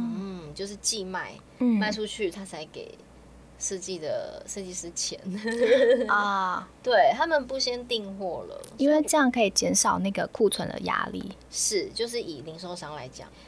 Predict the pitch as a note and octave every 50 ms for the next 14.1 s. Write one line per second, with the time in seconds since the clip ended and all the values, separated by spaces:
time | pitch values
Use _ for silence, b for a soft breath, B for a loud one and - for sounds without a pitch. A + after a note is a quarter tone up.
0 | B B A3+ A#3 A3 A3 A3+ C4 C4+ C4+ C#4 C#4 B3+ A#3 F#3+ F3 - A3 A3 -
1 | A#3+ A3+ A3 G#3+ G#3+ G#3+ G#3+ G#3 - G3+ G#3 G#3 G#3 G#3 F#3 F3 E3+ E3+ F3+ F3+
2 | F3+ F3 E3 E3+ - G#3 F#3+ F#3 E3+ C#3+ D3+ - - - - - - - F#3+ F#3
3 | F#3+ G3+ G#3+ G3 E3+ D#3 D3 C#3 C#3 C3+ D#3 - - - F3+ D#3 - - - -
4 | - - - - F#3+ G3+ A3 A3 F#3+ D#3 - F#3+ F#3+ F3 D#3 D3 E3 - F3 E3+
5 | E3+ F3+ F3+ - F#3+ F#3 E3 C#3+ - F3+ E3 - E3 D3 D3 D3+ E3 D#3 D#3 E3+
6 | F#3+ G3+ G3+ F3+ E3+ E3+ D#3+ D3 - D3+ - - - F3+ D#3 E3+ F#3+ G#3+ F#3+ D#3
7 | A#2+ D#3+ F3+ - - F3 F3 D#3+ D3 C#3 F3+ F3+ F3 F3+ F#3 F#3 B B B B
8 | B B B B B B E3 E3 D#3 D3 C#3+ C#3+ - - F#3 F3+ F3 D#3+ - -
9 | F3+ F#3 F3+ D#3+ D3+ D3+ E3+ E3+ E3 - F3 D3 D3 D3+ D#3+ E3 D#3+ D3 C#3+ C#3
10 | - G#2 F2+ - - - - - - - - E3+ E3 D3 B2+ C3+ E3 E3 C#3 -
11 | B B B B B B B B - A3+ A3+ G#3+ G3+ F#3 F#3 F3+ F3 - - -
12 | - F3 F3+ G#3 A#3+ A#3+ A#3 A3 G#3 G3+ G3 F#3+ F3+ F3+ F3+ - - C4+ B3 A3+
13 | G3+ G3 F3 F3 F3 - - A#3 A3 G3 G3 - E3+ D#3 D#3 - F3 - G3 F3
14 | -